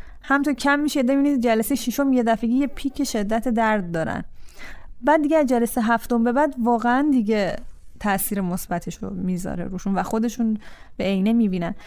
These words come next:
بیمارایی که حوصله می‌کنن و دوره ها رو کامل می‌کنن، م، خیلی نتیجهٔ بهتری می‌گیرن تا اونایی که، اه، وقتی می‌بینن یکم دردشون بیشتر می‌شه ول می‌کنن.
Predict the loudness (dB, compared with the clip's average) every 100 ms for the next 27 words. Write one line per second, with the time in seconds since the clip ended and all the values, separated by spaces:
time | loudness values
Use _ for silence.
0 | 0 4 4 4 2 2 2 2 2 0
1 | 2 2 0 -2 -2 -2 0 0 0 0
2 | 2 2 0 0 -2 0 0 -2 -4 -4
3 | -2 0 0 -2 -12 -14 -6 -2 0 0
4 | -2 -4 0 2 4 4 2 2 0 -2
5 | -2 -2 0 -4 -2 -2 0 -2 -4 -4
6 | -4 -4 -4 -4 -4 -6 -4 -4 -6 -10
7 | -14 -14 -10 -6 -6 -6 -6 -4 -4 -2
8 | -2 -2 0 -2 -2 0 0 2 0 -2
9 | -2 -4 -4 -6 -6 -6 -6 -6 -2 0
10 | 0 -2 -2 -2 -2 -2 -4 -6 -8 -8